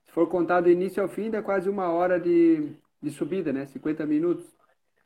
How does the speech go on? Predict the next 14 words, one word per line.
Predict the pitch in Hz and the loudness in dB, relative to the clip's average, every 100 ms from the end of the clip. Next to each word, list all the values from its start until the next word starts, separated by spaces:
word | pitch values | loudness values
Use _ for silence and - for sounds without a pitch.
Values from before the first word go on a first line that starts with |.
| _ _ _ _ _ _ _ | _ _ _ _ _ _ _
Conta | - 175 220 | 0 0 2
pra | 247 226 | 0 0
nós | 202 214 202 | 0 -2 0
aí | 202 220 208 | 2 2 -2
o | |
que | - - 214 | -6 -8 -8
que, | 220 202 196 | -8 -6 -6
o | 165 - - _ | -8 -14 -20 _
que | - | -12
que | 185 | -6
você | 196 202 202 190 | 0 0 4 2
vê | 147 190 | 4 2
como | 190 185 | 2 -2
definidor | 175 170 175 190 190 180 139 180 208 190 | 2 2 2 -4 -4 -2 4 6 6 2